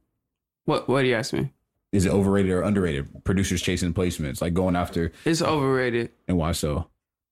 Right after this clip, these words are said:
Speaker 1: Because you shouldn't have to chase what's meant for you. As far as placements, like, dog, like, if people really fucking with you, then placements gonna come for you. The same thing with money, you know what I'm saying? People be like, "Yeah, I chase,"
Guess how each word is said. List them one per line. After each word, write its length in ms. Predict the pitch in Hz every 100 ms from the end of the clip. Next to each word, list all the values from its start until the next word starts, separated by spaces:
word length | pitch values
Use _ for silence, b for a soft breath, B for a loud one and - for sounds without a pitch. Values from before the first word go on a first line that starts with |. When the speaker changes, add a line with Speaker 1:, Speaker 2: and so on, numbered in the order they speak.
| 127
Speaker 1:
Because 840 | 143 139 156 131 127 123 - - - _ _ _ _
you 140 | - 151
shouldn't 300 | - 156 143
have 180 | 147 -
to 80 | 120
chase 680 | - 160 151 139 135 - -
what's 280 | 123 120
meant 240 | 135 131 113
for 180 | - 120
you. 240 | 117 117 - _ _ _ _ -
As 160 | 131
far 240 | - 143 131
as 120 | 123
placements, 760 | - 180 196 214 214 170 - - _ _ _ _
like, 240 | 127 123
dog, 280 | 131 131 127
like, 160 | 123 127
if 120 | 120
people 240 | - 156
really 240 | 151 156 135
fucking 460 | - - 170 175 180
with 160 | 170
you, 60 | 165
then 120 | 143
placements 360 | 156 165 147 127
gonna 140 | 117
come 200 | - 117
for 160 | - -
you. 360 | 120 135 107 _ _ _ -
The 60 |
same 240 | - 151 147
thing 160 | 151
with 100 | 139
money, 320 | 139 156 143 127
you 80 |
know 80 | 147
what 40 | 143
I'm 60 |
saying? 160 | 139 135
People 180 | 160 139
be 60 |
like, 160 | 139 123
"Yeah, 320 | 131 135 135
I 80 | 135
chase," 500 | - 147 139 -